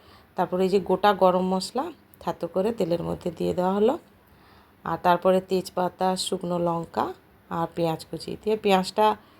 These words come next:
একটু ভালো করে ভাজতে হবে, লাল লাল করে ভাজতে হবে। খাসি মাংস মানে একটু, মানে কি বলবো, স্পাইসি হবে, নাহলে কিন্তু ভালো লাগবে না।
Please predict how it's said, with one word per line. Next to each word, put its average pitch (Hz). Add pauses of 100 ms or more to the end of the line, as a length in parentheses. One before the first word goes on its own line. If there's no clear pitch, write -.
(460)
একটু 214
ভালো 180
করে 185 (220)
ভাজতে 175
হবে, 180
লাল 190
লাল 165
করে 175
ভাজতে 170
হবে। 175 (120)
খাসি 190
মাংস 226
মানে 233 (580)
একটু, 220 (380)
মানে 175 (280)
কি 202
বলবো, 170 (400)
স্পাইসি 170
হবে, 165
নাহলে 175
কিন্তু 220
ভালো 165
লাগবে 151
না। 156